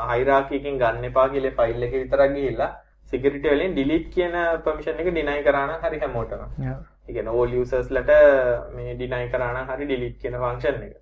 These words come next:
Speaker 1: එතකොට ඩිලීට් කරන්න බෑ. හැබැයි, අ, ෆුල් ඇක්සස් දීලා තියෙන කවුරු යූසර් කෙනෙක් ඉන්නවා නම් එයාට ඕන නම් ආයෙ ගිහිල්ලා එන් ටී එෆ් එස් පර්මිෂන් එක රීසෙට්
Speaker 2: ඔව්,
Speaker 1: කරන්න
Speaker 2: හදාගන්න
Speaker 1: පුළුවන්.
Speaker 2: පුළුවන්.
Speaker 1: ඉතින් ඒක නිසා හැමතිස්සෙම ෆුල් ඇක්සස් නොදී රීඩ් රයිට්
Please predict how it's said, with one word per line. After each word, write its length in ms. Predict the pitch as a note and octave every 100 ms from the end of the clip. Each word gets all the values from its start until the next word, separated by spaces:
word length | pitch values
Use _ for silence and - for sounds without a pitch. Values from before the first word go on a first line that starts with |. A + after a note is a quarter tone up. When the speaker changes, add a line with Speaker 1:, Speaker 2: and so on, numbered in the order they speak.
| _
Speaker 1:
එතකොට 280 | _ B2+ B2
ඩිලීට් 340 | A#2+ A#2 A#2
කරන්න 320 | - B2 A#2
බෑ. 160 | A2 C#3
හැබැයි, 580 | D3+ C3 D#3 D#3 A#2 G#2+
අ, 140 | G#2
ෆුල් 340 | - B2+ C#3+ E3
ඇක්සස් 400 | E3+ - E3+ F3
දීලා 200 | E3 E3
තියෙන 180 | E3
කවුරු 340 | D#3+ D3+ D3+ D3
යූසර් 220 | C#3+ C#3+
කෙනෙක් 280 | C#3 C3+ C3+
ඉන්නවා 200 | B2 B2+
නම් 120 | E3
එයාට 240 | D3+ C#3+
ඕන 140 | C#3+ C3+
නම් 140 | C#3
ආයෙ 200 | C3 B2+
ගිහිල්ලා 360 | B2+ B2+ C#3 F#3+ - _ _
එන් 140 | C3
ටී 120 | B2 C3
එෆ් 80 |
එස් 140 | C3 B2+
පර්මිෂන් 380 | C3 B2+ C3 C3
එක 80 |
රීසෙට් 320 | D#3+ C#3 D3 C#3+
Speaker 2:
ඔව්, 60 |
Speaker 1:
කරන්න 180 | C3+ B2+
Speaker 2:
හදාගන්න 180 | C#3 C#3
Speaker 1:
පුළුවන්. 240 | C3+ A#2+
Speaker 2:
පුළුවන්. 300 | B2 A#2 A#2+ -
Speaker 1:
ඉතින් 180 | - B2+
ඒක 160 | B2
නිසා 200 | C3+ D#3+
හැමතිස්සෙම 520 | D#3 C3 C3+ C3 C#3+ D#3 D#3+
ෆුල් 240 | C#3+ C3 D3+
ඇක්සස් 300 | D#3+ D#3+ C#3+
නොදී 280 | B2 B2 D#3
රීඩ් 280 | C3+ C#3
රයිට් 300 | D3+ D3+ D3+